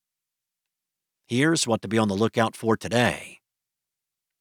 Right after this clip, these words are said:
Producer price inflation for December.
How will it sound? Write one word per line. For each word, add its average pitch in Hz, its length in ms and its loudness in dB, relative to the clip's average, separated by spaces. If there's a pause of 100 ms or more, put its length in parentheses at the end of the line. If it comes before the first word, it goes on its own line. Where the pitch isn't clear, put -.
(260)
Producer 233 460 6
price 165 480 2
inflation 117 560 0
for 120 240 0
December. 92 600 0